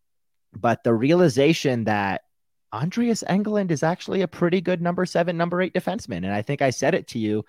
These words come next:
and I said hot take, and, you know, call it a hot take or not, who gives a shit when you're talking this far down the depth? But I said, "Hot take, on Andreas Englund might be a better number seven slash number eight defenseman than both Jack Johnson and Ryan Murray were."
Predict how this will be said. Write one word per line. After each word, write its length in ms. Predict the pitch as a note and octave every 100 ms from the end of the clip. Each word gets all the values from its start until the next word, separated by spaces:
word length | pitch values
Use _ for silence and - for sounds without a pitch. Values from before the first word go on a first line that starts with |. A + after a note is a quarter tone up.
| _ -
and 100 | A#2
I 80 |
said 220 | A#2 C3 A2+
hot 320 | A#2 A#2 -
take, 320 | B2+ G2 G2
and, 120 | G2
you 120 | F2+
know, 200 | E2+ E2 -
call 160 | - G2+
it 80 |
a 40 | F2+
hot 200 | G#2 -
take 160 | F#2+
or 80 | E2+
not, 220 | F2+ F2+
who 100 | -
gives 220 | F#2+ G#2 -
a 20 |
shit 240 | - G2
when 100 | F#2+
you're 120 | F2+
talking 320 | - G2 F2 F2+
this 100 | F2+
far 180 | F#2+
down 220 | F2 F#2 E2+
the 80 |
depth? 320 | D2+ D3 B2+ - - - - _
But 100 | -
I 60 | B2
said, 380 | A#2+ B2+ A2+ G#2+
"Hot 320 | - E3+ -
take, 220 | G3+ A3 -
on 240 | B2 D#3 -
Andreas 500 | - C#3+ D3 E3+ D#3 -
Englund 420 | C#3+ G3 B2+ G2+
might 220 | A2+ C3
be 120 | C3
a 80 | B2+
better 420 | F#2+ G#2 B2 C3+
number 320 | A2+ A2+ G#2+
seven 340 | A2+ - G#2+ B2
slash 380 | - A#2+ A2+ -
number 220 | G#2 G#2+
eight 120 | -
defenseman 460 | - F#2 G2+ A#2+ A#2
than 120 | G#2
both 260 | G2+ A2
Jack 240 | - G#2 -
Johnson 320 | G#2 - C3
and 160 | C3+ F3+
Ryan 240 | F2+ E2+
Murray 220 | D#2+ D#2
were." 180 | C#2 -